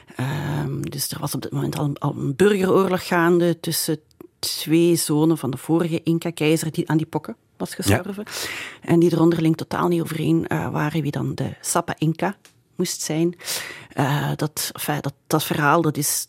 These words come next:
Speaker 1: daar zou eigenlijk ooit eens een film van gemaakt moeten worden, denk ik altijd. Dat is zo absurd bijna, dat het voor, zelfs voor een film bijna ongeloofwaardig zou
Speaker 2: Ja.
Speaker 1: zijn. Maar goed,
Speaker 2: Waar-, waar-,
Speaker 1: eh,
Speaker 2: waarom absurd? Zo, dat, dat ik dan
Speaker 1: oh,
Speaker 2: even mee
Speaker 1: dit,
Speaker 2: weten.
Speaker 1: van, van, ja, van, een, een typisch voorbeeld bijvoorbeeld is, ehm, dat,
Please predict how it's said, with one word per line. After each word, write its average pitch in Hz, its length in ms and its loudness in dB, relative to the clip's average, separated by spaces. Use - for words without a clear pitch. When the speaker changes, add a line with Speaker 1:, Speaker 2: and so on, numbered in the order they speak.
Speaker 1:
daar - 160 -8
zou - 140 -2
eigenlijk 151 300 2
ooit 165 100 2
eens - 80 -6
een 120 160 -2
film 143 180 0
van 147 100 2
gemaakt 143 300 -2
moeten - 200 -2
worden, 139 220 -4
denk 139 160 0
ik - 160 -12
altijd. - 260 -6
Dat 131 120 -4
is 147 140 -4
zo 180 460 2
absurd - 680 0
bijna, 185 460 4
dat 180 160 0
het 170 100 -4
voor, - 160 -6
zelfs 165 200 -2
voor 170 100 -4
een 175 60 2
film 185 240 0
bijna 165 180 2
ongeloofwaardig - 640 -4
zou 76 140 -4
Speaker 2:
Ja. 98 40 2
Speaker 1:
zijn. 170 260 -2
Maar - 100 4
goed, 277 240 4
Speaker 2:
Waar-, 226 100 2
waar-, 202 160 6
Speaker 1:
eh, 104 60 2
Speaker 2:
waarom 113 200 6
absurd? 110 400 2
Zo, 123 120 4
dat, 110 260 2
dat 107 100 2
ik 107 100 6
dan 104 100 6
Speaker 1:
oh, 104 60 6
Speaker 2:
even 98 120 4
mee 107 140 6
Speaker 1:
dit, 143 140 -2
Speaker 2:
weten. 123 320 0
Speaker 1:
van, 180 280 2
van, - 180 -12
ja, - 220 -8
van, 143 120 -8
een, 214 180 4
een 185 120 4
typisch 262 320 4
voorbeeld 208 420 4
bijvoorbeeld 185 600 0
is, - 380 0
ehm, 156 680 2
dat, - 300 -4